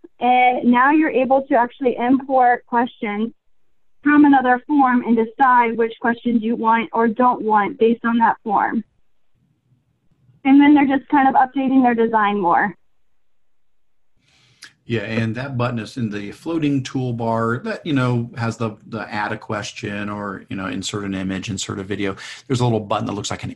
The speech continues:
Speaker 2: arrow pointing at a page. It says import questions, and you can click that, and it will let you select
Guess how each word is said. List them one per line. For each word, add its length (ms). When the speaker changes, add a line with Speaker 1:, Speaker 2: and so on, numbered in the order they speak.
Speaker 2:
arrow 440
pointing 640
at 360
a 60
page. 420
It 60
says 300
import 360
questions, 800
and 80
you 100
can 120
click 280
that, 340
and 100
it 60
will 120
let 220
you 60
select 640